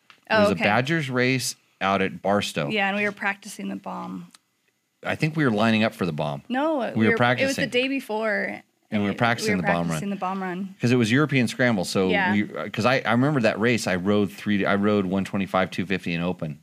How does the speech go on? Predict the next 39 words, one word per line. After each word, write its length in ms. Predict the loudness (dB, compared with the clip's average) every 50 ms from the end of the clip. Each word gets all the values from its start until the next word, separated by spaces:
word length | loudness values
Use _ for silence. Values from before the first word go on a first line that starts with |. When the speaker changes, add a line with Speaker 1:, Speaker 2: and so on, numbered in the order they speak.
| _ _
Speaker 2:
that, 220 | -6 -6 -6 -6 -8 -12 -14 -6
that 220 | -4 -2 -2 0 0
day 160 | -2 -2 -2
just 360 | -2 -4 -6 -6 -10 _ _ -6
to 80 | -4
make 240 | -2 -2 -4 -4 -4
money, 260 | -4 -4 -4 -4 -6
you 140 | -6 -6 -6
know. 240 | -6 -6 -6 -6 -8
I 60 | -8
Speaker 1:
Mm-hmm. 260 | -8 -8 -8 -8 -8
Speaker 2:
didn't, 180 | -8 -8 -8 -8
and 280 | -8 -8 -8 -8 -10 -14 _ _
I 120 | -2 0 2
managed 340 | 2 2 2 2 0 -2 -4
to 80 | -6
steal 400 | -6 -6 -4 -2 -2 0 0 0
a, 80 | -2 -4 -6 -10 -10
<laughs> 160 | -10 -6 -4 -4
a 200 | -4 -4 -6 -10
K 200 | -4 -2 -2 0
T 100 | 0 0
M 120 | -2 -2 -4
five 280 | -4 -4 -4 -2 -2
hundred 240 | -2 0 0 -2 -2
from 180 | -4 -6 -6 -6
Dave 280 | -4 -4 -4 -4 -4 -4
Chase. 480 | -4 -4 -4 -4 -6 -8 -10 -14 -14 -14 _ _ -14 -14 -14 -14 -16 -8 _
<laughs> 520 | -6 -4 -4 -6 -8 -12 -20 -20 -16 -6 -2
I 100 | 0 2
don't 160 | 2 2 2
think 140 | 0 0 0
he 100 | 0 2
knew. 380 | 2 2 2 2 0 -2 -4 -6
<laughs> 40 | -6
I 120 | -6 -6
think 440 | -4 -2 -2 -2 0 -2 -2 0 0
it 100 | 0 0
was, 240 | -2 -2 -4 -8